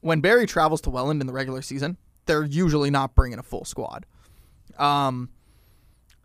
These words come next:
and so, yeah, and the other thing we've seen with Welland is that they're very streaky, right? And once they go into a slump, they usually stay in that slump for a little bit. So, yeah,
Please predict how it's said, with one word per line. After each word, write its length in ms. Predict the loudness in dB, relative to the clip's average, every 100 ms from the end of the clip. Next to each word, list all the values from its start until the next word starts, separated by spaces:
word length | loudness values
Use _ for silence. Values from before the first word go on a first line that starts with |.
| -4
and 320 | -2 -2 -4
so, 640 | -4 0 2 2 0 -2 -8 _
yeah, 180 | 0 2
and 240 | 2 -4 0
the 100 | 2
other 120 | 4
thing 100 | 2
we've 140 | -2
seen 160 | -2 -4
with 120 | -6 -6
Welland 300 | -6 -4 -4
is 80 | -6
that 120 | -8
they're 120 | -8
very 220 | -4 -4 -4
streaky, 420 | -6 -8 -10 -20 _ _ _ _ _ _ _
right? 260 | -8 -8 -8 _ _ _ _ -8
And 400 | -6 -4 -6 -4
once 200 | -4 -2
they 100 | 2
go 120 | 2
into 120 | 2
a 40 | 0
slump, 340 | 0 0 0
they 80 | -4
usually 260 | -4 -2
stay 220 | -2 0 0
in 80 |
that 160 | 0 -4
slump 300 | -4 -6 -6
for 120 | -10
a 60 | -8
little 260 | -4 -4
bit. 300 | -4 -8 -10 -18 -20 _ _
So, 540 | -8 -4 -2 -2 -4 -6 _ _ _ _ _ _ _ _ _
yeah, 300 | 2 4 2